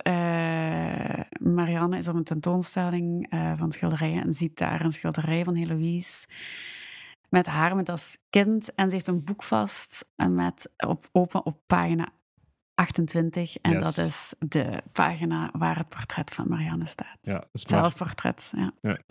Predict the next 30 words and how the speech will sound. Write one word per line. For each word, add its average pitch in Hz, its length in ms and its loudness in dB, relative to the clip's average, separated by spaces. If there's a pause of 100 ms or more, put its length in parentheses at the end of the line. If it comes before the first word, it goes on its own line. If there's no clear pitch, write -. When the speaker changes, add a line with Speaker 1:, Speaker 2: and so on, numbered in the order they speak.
Speaker 2:
is 101 60 -2
een, 104 180 0
eh, 107 540 -2
vroeger 120 280 6
in 127 80 6
de 120 80 6
film 113 240 6
heeft 113 160 4
Marianne, 104 640 4
eh, 110 120 0
Heloïse 107 360 6
gevraagd 104 400 4
aan 110 120 4
Marianne 101 360 2
om 104 60 2
een 101 100 2
zelfportret - 800 -2
in 101 120 -2
haar 92 220 -4
boek - 200 -10
te, 104 120 0
en 95 240 2
dat 95 120 -2
is 90 60 2
een - 60 2
Speaker 1:
Een 87 60 -2
Speaker 2:
pagina. 92 260 2
En - 60 -2
Speaker 1:
portret, - 380 -2
ja. - 180 -4